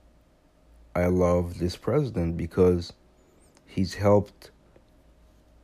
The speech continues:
lots of people in the African American community, Hispanic community, all-time low in unemployment.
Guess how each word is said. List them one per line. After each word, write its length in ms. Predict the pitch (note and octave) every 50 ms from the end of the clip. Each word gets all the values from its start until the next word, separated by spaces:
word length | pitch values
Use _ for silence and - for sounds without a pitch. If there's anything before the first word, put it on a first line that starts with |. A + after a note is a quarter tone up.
| _ _ _ _ - _ _ _ _ _ - -
lots 440 | D2 D#2+ E2+ E2+ F#2+ G#2 G#2 - -
of 280 | G#2 G#2 F#2+ F#2 - -
people 500 | - G#2 F#2+ F2+ - E2+ F2 F#2+ G2 G#2 G2+ - - - _ _ _ - _ _ - - _ _
in 80 | F2+ F2+
the 80 | F2
African 380 | F2+ F2+ F2 - - - F#2+ F#2+
American 400 | F#2 F2+ F2 F2 F#2+ - F#2+ F#2+
community, 540 | - F#2+ F2+ F2+ F2 E2 E2 F2+ F#2+ G#2 - - - _ _ _ _ _ _
Hispanic 580 | - - - - - - F2 E2+ F2 F#2 F2+ -
community, 560 | - F#2 F2+ F2 F2 E2+ E2 E2+ F#2 G#2+ G#2+ - - _ _ _ _ _ _ _ - - - - - - - _ - - - - - - - - - - - - - - - - -
all-time 560 | F2 F#2 G2 F#2+ - - G2+ G2 G2 F#2+ F2
low 160 | F#2 F#2+ F#2+
in 140 | F#2+ F#2 E2
unemployment. 840 | G1+ B1+ F2 F2+ F#2 F#2 F2 - - - F2 F2 F2+ F2+ G#2 B2